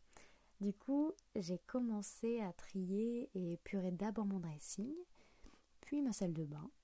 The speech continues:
et au fur et à mesure, toutes mes possessions. Ce travail-là a duré plus d'un an, et en avançant dans ce désencombrement, j'ai compris. J'ai compris que la rareté des choses que je possédais leur rendait toute leur valeur,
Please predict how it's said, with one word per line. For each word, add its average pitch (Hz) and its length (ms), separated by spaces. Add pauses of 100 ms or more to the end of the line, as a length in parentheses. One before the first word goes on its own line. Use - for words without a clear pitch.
(280)
et 254 140
au 240 80
fur 226 260
et 190 60
à 165 60
mesure, 156 440
toutes - 200
mes 226 140
possessions. 185 580 (920)
Ce - 80
travail-là 202 800
a 185 140
duré 175 300
plus - 260
d'un 196 300
an, 175 200 (440)
et 180 140
en 175 120
avançant 202 480
dans 202 140
ce 156 100
désencombrement, 202 920
j'ai 190 140
compris. 175 380 (760)
J'ai 165 160
compris 202 320
que 208 100
la 175 80
rareté 185 460
des 202 120
choses 202 280
que 180 80
je 170 100
possédais 185 640
leur 180 240
rendait 165 340
toute - 220
leur 202 160
valeur, 185 480